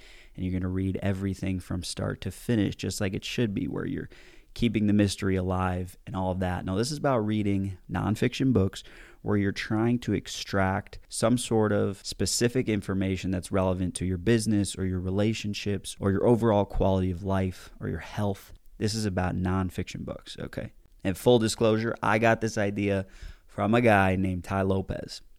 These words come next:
because of an advertisement that he did where he's like, "Hey, here in my garage," he's got some Lamborghinis in the back. He's like, "Yeah, I love my Lamborghinis,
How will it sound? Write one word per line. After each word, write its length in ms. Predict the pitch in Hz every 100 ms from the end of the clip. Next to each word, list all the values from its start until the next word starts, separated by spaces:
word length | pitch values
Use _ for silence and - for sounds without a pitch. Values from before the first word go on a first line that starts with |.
| - _ -
because 320 | 98 104 95
of 60 |
an 120 | 95 -
advertisement 800 | 92 98 92 98 90 90 82 78
that 160 | 82
he 100 | -
did 360 | - 69 67 - - -
where 120 | 92
he's 160 | 90 87
like, 180 | 92 92
"Hey, 280 | 110 107 101
here 280 | - 104 104
in 60 |
my 160 | 107 107
garage," 760 | 104 110 101 95 92 92 87 - -
he's 180 | - 87
got 160 | 95 95
some 140 | 92
Lamborghinis 680 | 95 92 95 90 95 92 85
in 80 | 87
the 60 |
back. 440 | 85 90 85 82 - - -
He's 180 | - 90
like, 160 | 90 90
"Yeah, 240 | 98 90 -
I 120 | 104
love 180 | 95 95
my 120 | 101
Lamborghinis, 920 | 101 104 104 113 101 101 92 87 87